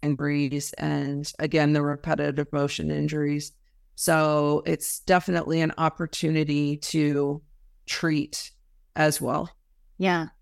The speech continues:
Speaker 2: That's really neat that you've made a difference in that way. You're there to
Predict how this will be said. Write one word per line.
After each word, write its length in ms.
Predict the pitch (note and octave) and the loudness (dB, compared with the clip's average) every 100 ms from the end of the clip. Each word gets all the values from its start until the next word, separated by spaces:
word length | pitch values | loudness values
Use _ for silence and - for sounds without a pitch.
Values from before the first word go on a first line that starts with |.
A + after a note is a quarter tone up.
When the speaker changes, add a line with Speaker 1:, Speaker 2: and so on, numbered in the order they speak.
| _ _ _ - _ _ - | _ _ _ -20 _ _ -6
Speaker 2:
That's 180 | G#3 - | -4 4
really 240 | A3+ G#3+ | 6 6
neat 220 | G#3 G3+ G#3 | 4 4 2
that 160 | F3+ | 2
you've 120 | F#3+ | 2
made 220 | F#3 F#3 F3+ | 4 4 2
a 80 | |
difference 500 | E3+ E3+ - D#3+ E3 F#3 | 0 -2 0 -2 0 2
in 100 | F3+ | 2
that 220 | E3 - | 2 2
way. 320 | F3+ D3+ D3 | 0 0 -2
You're 180 | F3 G3+ | 0 2
there 420 | G3 F3 E3 F3 - | 4 2 2 -2 -6
to 240 | - F3+ | -2 -2